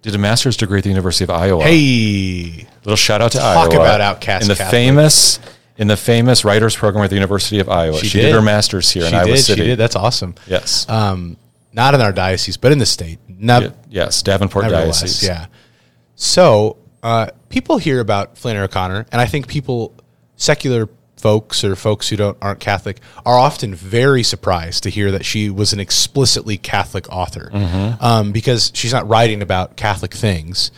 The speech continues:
Speaker 2: Hopkins kind of writes about God explicitly a few times, not all the time. Um, so they'll say, "What, like, what are you talking about?" She's, like, writing these, so kind of the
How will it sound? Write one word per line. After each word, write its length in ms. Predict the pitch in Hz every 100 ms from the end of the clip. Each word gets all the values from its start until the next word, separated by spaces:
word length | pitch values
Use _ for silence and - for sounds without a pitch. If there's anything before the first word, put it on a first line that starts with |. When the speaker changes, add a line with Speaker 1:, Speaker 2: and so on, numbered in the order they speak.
| - _ _ _
Speaker 2:
Hopkins 580 | - 135 127 127 110 -
kind 160 | - 107
of 80 |
writes 300 | 101 101 101
about 300 | 101 95 95
God 260 | 101 95 92
explicitly 500 | 90 - 101 - 95
a 40 |
few 260 | - - 113
times, 420 | - 87 95 101
not 160 | 98 95
all 100 | 90
the 80 | 87
time. 340 | 92 85 104 _ _ _ _
Um, 360 | 113 113 101 - _ _ _ _ _ _ -
so 160 | -
they'll 140 | 127 117
say, 220 | - 104
"What, 280 | - 120 117 _ -
like, 180 | -
what 60 | 120
are 40 |
you 60 | 107
talking 340 | - 107 - 87
about?" 260 | 78 -
She's, 180 | - 110
like, 160 | 104 113
writing 280 | 110 -
these, 260 | 107 92 - - - - _
so 400 | - 123 113 107
kind 220 | - 113
of 100 | 104
the 280 | 101 95 -